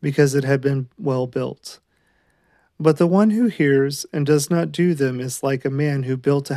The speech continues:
house on the ground without a foundation. When the stream broke against it, immediately it fell, and the ruin of that house was great.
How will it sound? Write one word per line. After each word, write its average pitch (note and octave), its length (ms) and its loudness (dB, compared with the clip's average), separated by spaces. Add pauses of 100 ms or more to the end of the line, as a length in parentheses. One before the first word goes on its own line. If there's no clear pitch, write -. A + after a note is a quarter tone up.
house C3 340 -4
on C3 140 -8
the C3 80 -8
ground B2+ 520 -6
without D3 420 0
a D3 60 0
foundation. C#3 840 -6 (720)
When D#3 160 4
the D3+ 100 2
stream G3+ 380 2
broke D#3 260 2
against C#3+ 460 -2
it, B2+ 240 -4
immediately C#3 640 2
it C#3 180 -2
fell, C3 480 -6 (400)
and C3+ 180 -2
the C3+ 80 2
ruin D3+ 380 2
of C#3 80 -4
that C#3+ 280 -2
house B2+ 380 -8
was B2+ 200 -4
great. B2 580 -6